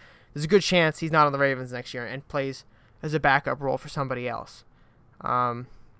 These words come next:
but the next breakout candidate, Matt Judon, another guy we've been expecting to break out for a little while now. He's had, I think, a little bit better of a progression than Chris Moore has. And he's also in his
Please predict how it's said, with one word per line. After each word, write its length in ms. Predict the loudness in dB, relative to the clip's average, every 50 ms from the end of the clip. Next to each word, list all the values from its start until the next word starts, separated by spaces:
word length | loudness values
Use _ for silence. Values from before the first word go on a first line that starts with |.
| _ _ _
but 80 | 2 4
the 60 | 4
next 180 | 4 4 2 2
breakout 380 | 0 0 2 4 4 2 2
candidate, 360 | 2 0 -2 0 0 0 2
Matt 220 | 4 2 2 2 0
Judon, 360 | 0 2 4 4 4 2 2
another 240 | 2 2 4 4 4
guy 160 | 6 6 6
we've 140 | 6 4 0
been 100 | -2 -6
expecting 400 | -6 -4 -4 -4 -4 -2 -4 -4
to 60 | -2
break 200 | 0 0 0 2
out 160 | 2 0 0
for 60 | 0
a 40 | -4
little 160 | -4 -2 0
while 260 | 4 6 6 6 6 4
now. 180 | 2 0 -2
He's 220 | -2 -4 -4 0 2
had, 140 | 4 4
I 100 | 4 2
think, 180 | 0 -2 -6 -6
a 60 | -8
little 320 | -8 -8 -4 -2 -2 0 -2
bit 180 | -2 -4 -2
better 180 | -2 0 2 2
of 120 | 2 0
a 60 | -4
progression 580 | -8 -10 -10 -6 -2 -2 -2 -2 -4 -6 -6 -6 -10 -14 -20 -20 _ _ -14 -12
than 100 | -10 -10
Chris 260 | -4 -4 -4 -4 -4
Moore 240 | -4 -2 0 0 0
has. 380 | 0 0 0 0 0 0 -4 -10 _ -20 -20 -20 -20 -20 _
And 100 | -2 0
he's 140 | 0 0 0
also 480 | 2 4 6 6 6 4 0 -2 -2 -4 _
in 160 | -10 -8 -6
his 320 | -4 -4 -4 -4 -6 -10